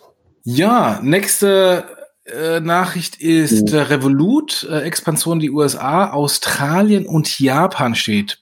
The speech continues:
Speaker 1: bevor. Also das ist jetzt dann wirklich die erste richtig globale,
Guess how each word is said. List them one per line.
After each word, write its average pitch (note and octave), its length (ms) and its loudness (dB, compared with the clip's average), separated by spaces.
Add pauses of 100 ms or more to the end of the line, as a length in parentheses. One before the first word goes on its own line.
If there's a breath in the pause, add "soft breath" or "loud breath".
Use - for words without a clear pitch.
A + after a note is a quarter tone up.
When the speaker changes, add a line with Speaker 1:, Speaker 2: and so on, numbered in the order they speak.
Speaker 1:
bevor. G2+ 480 -8
Also A#2+ 160 0
das C#3+ 220 0
ist E3+ 140 0
jetzt D#3 240 0
dann D3 260 0
wirklich D3 280 -4
die - 180 -8
erste A#2+ 640 0 (260)
richtig B2+ 400 0
globale, F#2+ 720 0